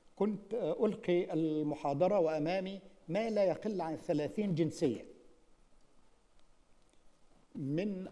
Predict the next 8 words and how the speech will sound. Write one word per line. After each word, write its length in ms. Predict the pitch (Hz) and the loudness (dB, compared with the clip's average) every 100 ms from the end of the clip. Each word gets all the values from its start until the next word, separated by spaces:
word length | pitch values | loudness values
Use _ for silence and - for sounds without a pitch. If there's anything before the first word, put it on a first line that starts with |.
| 151 | -2
أركا-، 500 | 147 - 185 196 165 | -2 -2 -2 -2 0
من 200 | 165 147 | -2 0
زوايا 520 | 165 160 196 202 185 | 2 4 6 6 4
العالم 440 | 156 160 190 175 | 4 2 2 2
الأربع. 400 | 175 131 107 104 - - - - - - _ - _ - _ - _ _ _ _ _ _ - - | 0 -2 -6 -10 -16 -20 -20 -20 -20 -20 _ -20 _ -20 _ -20 _ _ _ _ _ _ -8 2
آه، 640 | 147 143 143 135 135 147 - - - | 4 6 6 4 2 0 -4 -12 -8
ولي 760 | 151 135 147 143 160 208 214 208 | -2 4 6 6 4 2 0 -2
في، 720 | - - 165 165 165 160 160 | -6 0 4 6 6 4 2